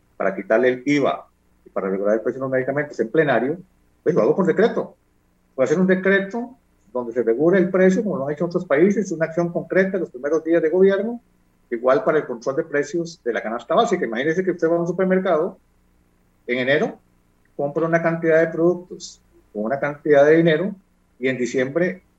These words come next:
se le llena la mitad del carrillo porque remarcan los precios. Son precios embodegados y me parece que es importante que la gente tenga claro que tiene que haber un control de precios que en otros países donde la inflación ha sido muy alta, como Argentina,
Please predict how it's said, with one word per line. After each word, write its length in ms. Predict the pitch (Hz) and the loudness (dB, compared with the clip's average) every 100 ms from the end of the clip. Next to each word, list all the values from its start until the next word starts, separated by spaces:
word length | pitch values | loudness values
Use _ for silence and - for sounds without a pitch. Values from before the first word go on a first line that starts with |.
| _ - | _ -6
se 100 | 120 | -2
le 100 | 110 | 2
llena 220 | 127 151 | 2 0
la 100 | 143 | -2
mitad 560 | 120 - 120 135 139 - | -4 -2 0 2 2 -2
del 180 | 123 | -8
carrillo 420 | - 131 123 120 170 185 _ _ - | -4 0 0 -2 -8 -12 _ _ -8
porque 220 | 135 131 | -2 2
remarcan 420 | 123 131 160 180 | 2 2 0 -2
los 160 | 160 - | -4 -2
precios. 480 | 190 185 113 92 _ _ _ _ _ | -2 0 -4 -10 _ _ _ _ _
Son 180 | - 139 | -10 -4
precios 240 | 160 165 | -2 0
embodegados 840 | 175 160 135 113 160 208 147 - - _ _ _ _ _ _ | -2 0 2 2 2 0 -2 -6 -18 _ _ _ _ _ _
y 180 | 117 117 - | -8 -8 -6
me 120 | 123 | -8
parece 360 | 113 110 117 - | -2 0 2 2
que 140 | 156 | 2
es 180 | 147 - | 0 -2
importante 800 | 151 156 165 - 143 127 - 185 - _ _ _ - | -8 -4 -6 -4 -6 -6 -8 -8 -10 _ _ _ -4
que 80 | 98 | 0
la 140 | 95 | 0
gente 260 | 107 107 127 | 0 -4 -6
tenga 240 | 135 143 | -4 -2
claro 320 | 135 131 160 | 0 0 -2
que 100 | - | -4
tiene 240 | 113 104 110 | -4 -4 -2
que 60 | |
haber 160 | 110 123 | 0 0
un 100 | 135 | -2
control 360 | 143 143 147 | -8 -2 0
de 100 | 147 | 0
precios 480 | 151 131 127 170 170 _ _ _ _ | 2 0 2 -2 -4 _ _ _ _
que 140 | - 104 | 0 2
en 100 | 110 | 2
otros 200 | 120 175 | 0 2
países 400 | 170 165 170 202 | 4 4 4 2
donde 200 | 185 139 | 0 -2
la 60 | |
inflación 320 | 117 107 101 139 | -4 -8 -6 -4
ha 60 | |
sido 120 | 156 | -2
muy 140 | 160 165 | 0 2
alta, 180 | 160 - | 2 0
como 160 | 175 | -4
Argentina, 460 | 170 185 180 185 | -6 -2 0 0